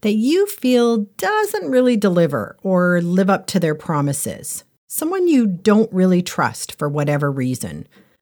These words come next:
Would you take advice from them on the situation I just asked you about? Let me guess.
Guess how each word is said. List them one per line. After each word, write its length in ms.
Would 180
you 100
take 240
advice 540
from 220
them 300
on 200
the 80
situation 640
I 100
just 240
asked 320
you 120
about? 440
Let 180
me 120
guess. 460